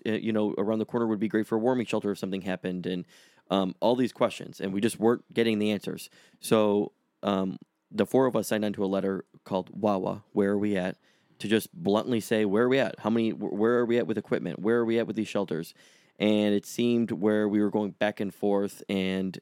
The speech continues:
in the, in the press, and when we clocked in the letter, and, um, a city spokesperson,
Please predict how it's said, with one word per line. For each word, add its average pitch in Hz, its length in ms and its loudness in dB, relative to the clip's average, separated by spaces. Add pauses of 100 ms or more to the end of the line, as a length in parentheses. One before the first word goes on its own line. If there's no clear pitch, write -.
in 95 140 0
the, - 120 -2
in 95 80 -2
the 92 60 -2
press, 98 360 -2
and 95 220 -4
when 92 160 -2
we 92 60 -4
clocked 95 280 -4
in 98 60 -2
the 95 80 -2
letter, 92 380 -2
and, 95 180 -4 (400)
um, 90 180 0
a 90 60 -4
city 104 220 -4
spokesperson, 98 920 -4